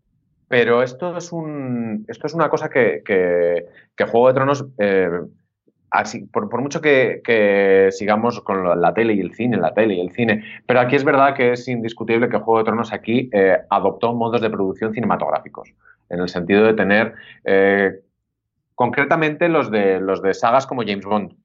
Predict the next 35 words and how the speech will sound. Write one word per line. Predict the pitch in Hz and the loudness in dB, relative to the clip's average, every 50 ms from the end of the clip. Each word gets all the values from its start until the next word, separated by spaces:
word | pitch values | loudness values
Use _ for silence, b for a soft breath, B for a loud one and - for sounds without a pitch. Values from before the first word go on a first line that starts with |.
| _ _ - | _ _ -8
de | 90 95 92 92 90 87 | -6 -4 -2 -2 -2 -4
tener | - 98 101 110 107 - | -4 -2 -2 -2 -2 -4
varios | - - 123 127 135 143 131 135 | -2 0 0 2 2 0 -4 -6
equipos | 127 131 123 131 131 131 | -10 -10 -10 -10 -10 -10
funcionando, | - 131 127 123 120 117 113 113 113 113 110 110 B B B B B _ | -10 -12 -10 -8 -8 -8 -6 -4 -2 -2 -2 -4 B B B B B _
funcionando | - 113 110 117 117 117 117 117 | -12 -8 -4 -2 -2 0 2 2
al | 117 | 0
mismo | 120 120 107 113 113 107 | 0 0 -2 -2 -2 0
tiempo, | 120 117 117 117 107 110 117 117 117 117 113 - - | 0 -2 -2 -2 -2 0 2 2 4 4 2 2 0
eh, | 107 104 | 0 2
organizar | 104 98 104 95 101 107 104 98 - - 117 120 117 | 2 2 4 4 2 2 2 0 0 2 2 2 4
las, | 123 123 120 120 117 117 113 113 - b b b b b - | 4 4 6 6 6 6 4 2 -2 b b b b b 0
las | 117 117 110 110 - | 2 2 2 2 -2
piezas | - 123 113 123 123 110 | -6 -6 -4 -2 -2 0
de | 113 | 0
acción | 107 104 - - 117 113 113 113 107 | 0 -2 -2 -6 -6 -6 -6 -6 -4
como, | 110 117 110 107 104 104 101 98 95 B B B B B _ _ _ | -2 0 2 2 2 4 4 2 0 B B B B B _ _ _
como | - 113 107 104 101 101 101 98 98 98 98 98 - | 0 2 2 2 2 2 2 2 2 0 0 -2 -2
eventos, | 107 101 113 117 117 107 110 117 113 110 110 107 107 107 107 107 - - - | 0 0 0 0 0 -2 0 2 2 4 4 4 4 2 0 -2 -6 -6 -2
eh, | 107 104 104 107 107 107 - | 0 2 2 4 2 2 2
unitarios. | 113 110 107 107 107 110 120 120 117 127 123 120 120 107 | 0 0 0 0 2 4 4 4 4 4 2 2 2 2
De | 101 104 110 | 0 -2 -2
hecho, | 110 - - 131 | -2 -4 -6 -6
en | 120 | -4
el | 113 110 104 | -4 -2 -2
documental, | 95 98 98 107 98 95 95 92 - 107 110 113 117 117 117 117 120 110 - - | -2 -4 -6 -6 -8 -10 -10 -2 2 4 4 4 4 2 0 0 -2 -4 -4 -4
que | 110 98 | -6 -6
es | - | -6
precioso, | - - 95 - - - 117 117 - 107 92 | -8 -10 -12 -10 -4 0 0 0 0 -2 -6
que | 95 | -6
tiene | 90 101 101 | -6 -4 -4
H | 104 104 - 104 | -4 -4 -4 -4
B | 95 98 101 | -2 0 0
O | 107 107 | 0 0
sobre, | 107 110 101 98 95 92 92 90 | 0 -2 -2 0 0 0 0 -2